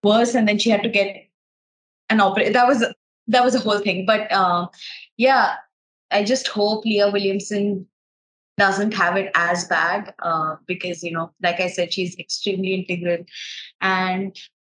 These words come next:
it's very, very unfortunate. It's never nice to have, you know, a player be injured, and when it's someone as strong as Leah Williamson, it's just, it's, it's heartbreaking. Yeah.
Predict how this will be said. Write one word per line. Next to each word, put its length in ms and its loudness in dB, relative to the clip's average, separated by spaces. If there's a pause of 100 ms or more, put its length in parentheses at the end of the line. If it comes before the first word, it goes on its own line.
it's 180 -2
very, 320 0
very 420 -2
unfortunate. 720 -2
It's 220 -8
never 240 2
nice 380 0
to 160 -2
have, 380 0
you 40 -8
know, 140 -2
a 120 -6
player 480 0 (360)
be 220 -2
injured, 420 0
and 240 -2
when 160 -2
it's 300 -12 (460)
someone 340 2
as 300 -2 (180)
strong 360 2
as 140 0
Leah 180 2
Williamson, 460 -4
it's 260 -8
just, 440 -4 (200)
it's, 300 -4
it's 320 -8 (540)
heartbreaking. 680 -2
Yeah. 160 -6